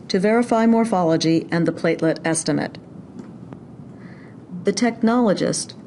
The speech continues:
is required to examine all red blood cell images within four screens.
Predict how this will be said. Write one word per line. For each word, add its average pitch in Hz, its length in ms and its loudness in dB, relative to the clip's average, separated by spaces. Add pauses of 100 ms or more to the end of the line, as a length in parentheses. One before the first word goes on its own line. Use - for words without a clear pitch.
(120)
is 185 120 2
required 233 600 2
to 233 80 2
examine 165 600 2
all 202 300 2
red 175 300 2
blood 160 240 2
cell 160 300 0
images 160 580 0 (180)
within 170 400 2
four 165 320 0
screens. - 680 -2